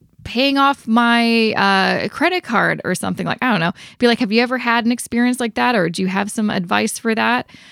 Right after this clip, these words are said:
If you bring it up kind of slowly in bits and pieces,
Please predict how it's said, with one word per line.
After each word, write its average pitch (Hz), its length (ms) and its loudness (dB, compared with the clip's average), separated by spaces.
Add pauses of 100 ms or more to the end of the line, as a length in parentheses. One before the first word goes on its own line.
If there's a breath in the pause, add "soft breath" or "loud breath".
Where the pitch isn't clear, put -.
(320 loud breath)
If 226 180 0
you 302 520 2
bring 240 600 0
it 208 160 2
up 196 300 2 (160)
kind 196 180 -2
of 185 80 -2
slowly 214 540 2
in 190 100 2
bits 190 260 -2
and 185 140 -4
pieces, 277 640 -4